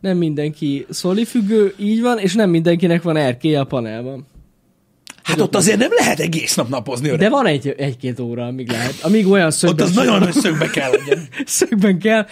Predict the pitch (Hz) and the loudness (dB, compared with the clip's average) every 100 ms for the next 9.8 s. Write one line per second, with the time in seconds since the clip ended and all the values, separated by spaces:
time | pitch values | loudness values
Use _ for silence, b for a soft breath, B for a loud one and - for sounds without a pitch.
0 | B B - 262 330 - - _ - 208 | B B -2 2 2 0 -14 _ -4 0
1 | 165 208 202 190 202 208 202 175 131 131 | 2 2 2 2 2 2 2 2 0 -2
2 | 123 123 123 143 - B B 277 269 277 | -6 -6 -6 -10 -12 B B -2 0 0
3 | 247 339 233 196 185 185 185 185 170 180 | 0 2 2 2 2 2 2 2 2 2
4 | 208 226 247 247 269 214 190 202 214 226 | 2 2 0 0 0 -2 -2 0 0 2
5 | 190 185 185 226 208 220 254 240 - 165 | 2 2 0 0 0 0 0 -2 -4 0
6 | 156 151 147 139 - 208 185 147 147 143 | 2 2 0 0 0 0 2 2 2 2
7 | 143 131 156 226 - - 160 170 226 226 | 2 2 0 0 -4 -8 -2 0 0 0
8 | 180 156 151 156 160 151 123 131 120 123 | 0 0 0 0 0 -2 -2 -4 -4 -4
9 | 139 165 151 131 120 127 127 | -4 -2 -2 -4 -4 -4 0